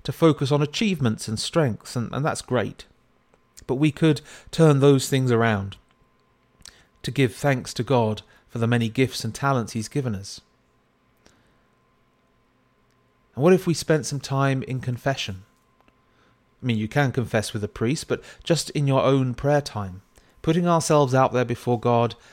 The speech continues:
and acknowledging our weaknesses, acknowledging faults and failures, and asking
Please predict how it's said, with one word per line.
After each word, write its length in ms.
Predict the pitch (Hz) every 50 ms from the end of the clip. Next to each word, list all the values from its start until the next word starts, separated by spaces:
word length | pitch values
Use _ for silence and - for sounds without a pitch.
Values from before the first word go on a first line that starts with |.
| - _ _ -
and 100 | 123 123
acknowledging 500 | 110 127 131 127 127 131 117 - 135 123
our 140 | 123 127
weaknesses, 760 | 120 139 - - - - 107 - - 95 90 - - - - - _ _ _ _ _ _ -
acknowledging 460 | 98 117 123 127 127 123 - 123 117
faults 440 | 107 - - 143 135 - - - -
and 120 | 123 107
failures, 400 | - - 139 135 120 113 110 104
and 100 | 110 113 -
asking 580 | 127 139 151 151 - - 160 147 143 143 143